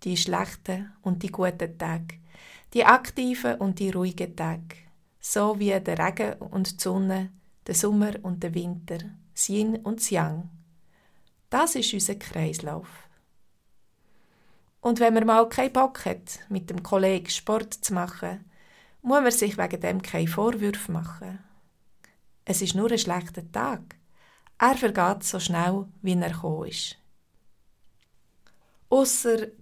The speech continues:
du findest vielleicht doch die Energie, dich ins Viertel zu klemmen und dem anderen zu lieb mitzugehen. Wer weiss, das bringt dich vielleicht auf andere Gedanken und der graue Tag wird doch noch heiter.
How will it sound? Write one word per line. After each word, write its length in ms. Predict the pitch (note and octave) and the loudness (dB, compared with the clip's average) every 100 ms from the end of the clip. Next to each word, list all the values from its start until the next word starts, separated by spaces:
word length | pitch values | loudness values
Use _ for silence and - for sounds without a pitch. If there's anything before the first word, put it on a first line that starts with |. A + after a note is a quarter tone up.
| - | -2
du 100 | A3 | 0
findest 340 | G#3+ F#3+ F#3+ | 2 2 2
vielleicht 400 | F3+ E3 E3 - | 2 2 0 2
doch 200 | G3+ G#3 | 2 2
die 100 | - | 0
Energie, 540 | F#3 F#3 F3+ F#3 E3+ E3+ | 2 2 0 -6 -8 -4
dich 280 | G3 F#3 | -2 0
ins 160 | G3+ - | 0 -2
Viertel 320 | F#3 F3+ F#3 | -2 -2 -2
zu 120 | F#3 | -2
klemmen 420 | - F#3 F3+ F3+ G3 - - - - - - | -2 0 0 -2 -6 -16 -20 -20 -20 -8 4
und 200 | A3 G3+ | 6 6
dem 140 | G3 | 4
anderen 460 | F#3+ A3+ B3 A#3+ G#3 | 4 4 2 2 -2
zu 160 | - | -2
lieb 260 | F3 E3+ E3 | -2 -2 -2
mitzugehen. 600 | F3+ F3 - - E3 E3+ - - _ _ - _ | -4 -4 -6 -4 -4 -4 -12 -20 _ _ -20 _
Wer 300 | F3 G#3+ F4 | 0 2 2
weiss, 400 | C4+ G3 - - - - - - | 2 0 -2 -8 -16 -20 -20 -4
das 240 | E4+ E4 | -2 -2
bringt 280 | - A3+ A#3 | 4 4 4
dich 100 | A3 | 0
vielleicht 360 | G3+ F#3+ G3 F#3+ | 0 0 -2 -6
auf 140 | - | -2
andere 360 | F3+ F#3 F#3 F3+ | 0 0 -2 -4
Gedanken 680 | F3 E3 F#3 A#3+ - F#3 F#3 - - - | -4 0 0 0 -4 -8 -8 -14 -20 -10
und 220 | - F3+ | -4 -2
der 80 | F3 | -2
graue 640 | E3 G3+ G3+ B3+ C4+ A#3 - | -4 0 2 2 2 -2 -4
Tag 360 | F3+ F#3 - - - | -4 -6 -10 -18 -4
wird 300 | F#3+ G3+ G3+ | -2 0 -2
doch 160 | E3+ | -2
noch 160 | F3 E3+ | -4 -4
heiter. 460 | E3+ E3+ - - | -6 -6 -10 -14